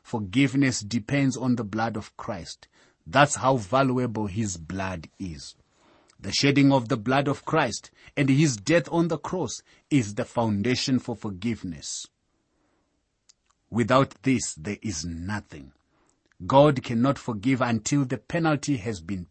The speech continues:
paid. And the word for sin here is paraptoma,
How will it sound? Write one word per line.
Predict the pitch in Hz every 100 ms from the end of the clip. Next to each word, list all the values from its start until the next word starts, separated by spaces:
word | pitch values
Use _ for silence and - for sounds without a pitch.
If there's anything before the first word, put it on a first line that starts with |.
| -
paid. | - 92 76 71 _ _ _ _ _ _ _ _ _ _ -
And | 113
the | 98 110
word | 156 147
for | - 127
sin | - - 160 143 107
here | 87 139 123
is | 120 107 87 92 - _ _ _ _ _
paraptoma, | - 131 135 139 - - 139 113 76